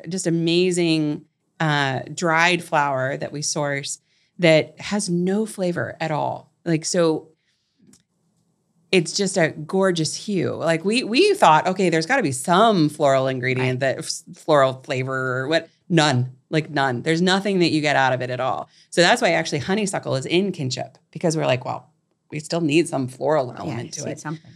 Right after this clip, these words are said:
Speaker 1: The color of kinship versus our competitor is very different. Like, we have a really beautiful hue that then
Speaker 2: Mm-hmm.
Speaker 1: holds up when we add the citrus or the tonic and we see the P H shift and it turns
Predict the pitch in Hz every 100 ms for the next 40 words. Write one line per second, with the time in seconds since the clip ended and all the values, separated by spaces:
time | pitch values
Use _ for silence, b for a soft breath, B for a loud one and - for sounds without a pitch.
0 | B - 165 165 - 196 226 180 143 -
1 | 160 151 143 151 - - 160 156 151 -
2 | 143 139 135 135 143 139 143 131 - -
3 | 117 98 131 - _ _ _ _ _ _
4 | - 160 147 170 180 175 151 143 123 -
5 | 156 _ _ 135 156 156 147 143 151 156
6 | 180 170 147 143 151 147 - 135 151 139
7 | 131 131 143 - 160 151 147 147 139 131
8 | 135 131 131 127 b b b - 139 131
9 | 127 151 - 131 131 135 127 127 131 127
10 | 127 139 139 - 143 127 143 135 - -
11 | - - 160 - 120 - - - - 175
12 | -